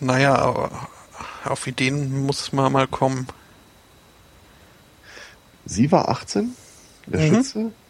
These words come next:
Speaker 2: War der irgendwie jünger, älter?
Speaker 1: Ähm, äh, sie war die Schützin.
Speaker 2: Ah, okay.
Speaker 1: Ähm,
Speaker 2: Oh, clever.
Speaker 1: das Opfer war sechsundzwanzig.
Speaker 2: Und wir können vermuten, dass es Interesse des Opfers an, an der Sch-, äh, Täterin gab.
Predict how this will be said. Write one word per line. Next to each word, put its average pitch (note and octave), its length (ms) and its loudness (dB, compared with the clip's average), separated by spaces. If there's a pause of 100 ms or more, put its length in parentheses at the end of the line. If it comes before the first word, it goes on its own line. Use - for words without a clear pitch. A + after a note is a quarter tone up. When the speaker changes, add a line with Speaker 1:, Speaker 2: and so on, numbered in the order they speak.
(240)
Speaker 2:
War F#3 100 -2
der E2+ 140 2
irgendwie F2+ 300 -2
jünger, G#2+ 300 0
älter? C#3 460 0 (640)
Speaker 1:
Ähm, B2+ 400 0
äh, B2+ 480 -8
sie - 260 -4
war C#3 140 6
die C3 100 -4
Schützin. E3 480 -2 (680)
Speaker 2:
Ah, C3 120 4
okay. A#2+ 240 -2
Speaker 1:
Ähm, A#2 80 -10 (340)
Speaker 2:
Oh, - 80 -4
clever. C#3 360 -2 (720)
Speaker 1:
das - 380 -2
Opfer C3 520 0
war A#2 360 0
sechsundzwanzig. A2 960 -8 (1900)
Speaker 2:
Und F#2 220 0
wir F#2+ 60 2
können F2+ 240 0
vermuten, F2+ 420 0
dass E2 160 0
es - 140 -4
Interesse E2 460 0
des - 180 -4
Opfers - 320 0
an, D2 260 -4 (160)
an - 120 -6
der D2+ 100 2
Sch-, - 200 -8
äh, - 320 -10
Täterin - 380 -4
gab. - 240 -4